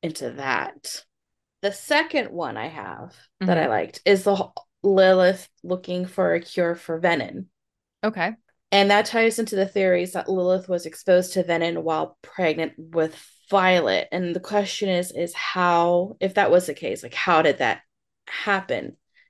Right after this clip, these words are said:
Speaker 1: So somehow I think Violet's dad, who doesn't have a name,
Speaker 2: Right.
Speaker 1: and who I will call Mister Sorrengail for the time being,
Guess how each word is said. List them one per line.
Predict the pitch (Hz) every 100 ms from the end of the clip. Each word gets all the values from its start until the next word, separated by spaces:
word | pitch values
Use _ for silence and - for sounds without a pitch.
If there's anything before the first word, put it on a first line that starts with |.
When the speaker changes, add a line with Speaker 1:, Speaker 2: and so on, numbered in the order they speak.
| _
Speaker 1:
So | - 190
somehow | 180 254 302 240
I | 202
think | 202 185
Violet's | 180 175 180 185 185 -
dad, | - 165 151 143
who | 165 165
doesn't | 175 190 208
have | 202 202
a | 202
name, | 185 165 165 180 247 _ _
Speaker 2:
Right. | 175 - -
Speaker 1:
and | 175
who | 180
I | 170 180
will | 185
call | 185 196 180
Mister | 285 - 196
Sorrengail | 185 170 160 160 156 165
for | 202
the | 202 202
time | 185 175 165
being, | - - -